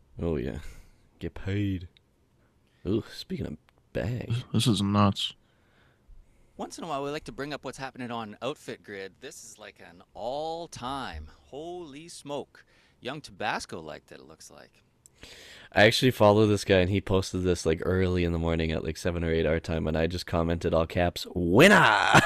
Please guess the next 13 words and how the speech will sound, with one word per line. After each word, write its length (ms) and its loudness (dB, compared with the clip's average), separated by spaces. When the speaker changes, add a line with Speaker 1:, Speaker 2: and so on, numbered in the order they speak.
Speaker 1:
<laughs> 200 -8
Speaker 2:
His 220 10
name 260 12
is 140 12
Benedict. 840 6
That's 200 2
such 220 2
a 40 6
swag 460 0
name. 360 -4
Speaker 1:
Like 320 2
eggs. 540 2
Speaker 3:
So, 300 -14